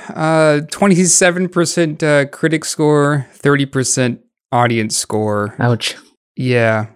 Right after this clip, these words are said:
Speaker 1: ouch. Uh, Letterboxd at a two point six and no Cinema Score. So, uh, what we can see here is, uh,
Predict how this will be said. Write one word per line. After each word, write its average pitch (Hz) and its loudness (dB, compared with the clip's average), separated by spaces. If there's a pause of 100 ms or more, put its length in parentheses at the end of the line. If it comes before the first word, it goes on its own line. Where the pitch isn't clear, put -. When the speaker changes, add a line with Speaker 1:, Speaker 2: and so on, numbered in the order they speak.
(160)
Speaker 1:
ouch. 107 -4
Uh, 123 2 (180)
Letterboxd 151 2
at 139 -4
a 120 -8
two 127 -8
point 120 -6
six - -8 (280)
and 120 0
no 135 2
Cinema 117 -4
Score. 101 -6 (360)
So, 175 2 (260)
uh, 147 0
what 160 0
we 165 0
can 151 -4
see 151 0
here 143 2
is, 127 0
uh, 117 2